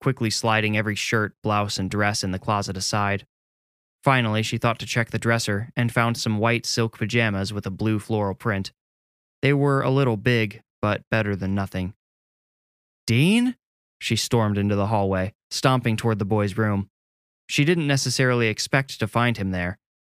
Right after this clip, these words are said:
He was probably out in the garage trying on her underwear for all she knew. As if to defy her imagination, Dean opened his bedroom door just as Callie stepped up to it.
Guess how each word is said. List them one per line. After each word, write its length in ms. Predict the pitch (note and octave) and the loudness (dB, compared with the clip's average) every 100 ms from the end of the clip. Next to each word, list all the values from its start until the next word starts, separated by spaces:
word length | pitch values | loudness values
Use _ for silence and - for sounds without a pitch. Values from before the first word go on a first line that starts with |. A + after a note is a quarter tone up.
| _ _ | _ _
He 80 | A2 | -2
was 140 | G#2+ | -2
probably 460 | - B2+ G#2+ G2 G2 | 0 0 0 0 0
out 140 | G2 | 0
in 60 | G2+ | -2
the 80 | G2 | -2
garage 380 | A2 G2 G2+ | 0 0 -2
trying 340 | - A2 G#2 G2+ | -2 -2 0 -2
on 120 | G2+ | -2
her 160 | G#2+ A#2 | -2 0
underwear 400 | B2 G2+ F2+ F2+ | 0 0 -2 -2
for 180 | G2 | -4
all 80 | F#2+ | -4
she 180 | F#2+ F#2+ | -4 -4
knew. 300 | F#2 F2+ F#2+ _ _ _ _ _ _ _ | -4 -4 -6 _ _ _ _ _ _ _
As 160 | B2+ B2 | 0 2
if 140 | D#3 - | 0 0
to 80 | |
defy 380 | C3 B2+ C#3 C3+ | 0 2 2 2
her 160 | C3 B2 | 2 2
imagination, 760 | A#2 A2+ A2 A2+ A2+ G#2 G2 - _ _ - | 2 2 2 0 0 -2 -4 -6 _ _ 0
Dean 200 | A#2+ A2 | 2 2
opened 300 | - A#2+ A2+ | 0 0 0
his 120 | G#2+ G#2 | 0 0
bedroom 340 | G#2+ G#2 G2 | 0 0 0
door 340 | A#2+ A2 G#2 - | 0 0 -2 -2
just 280 | A#2 A#2+ A2+ | 0 0 -2
as 120 | - | -2
Callie 320 | B2 A2+ G#2 | 0 0 0
stepped 320 | - G#2 - | -2 -4 -2
up 120 | A#2+ | -4
to 160 | - F#2 | -2 -4
it. 140 | F#2 | -4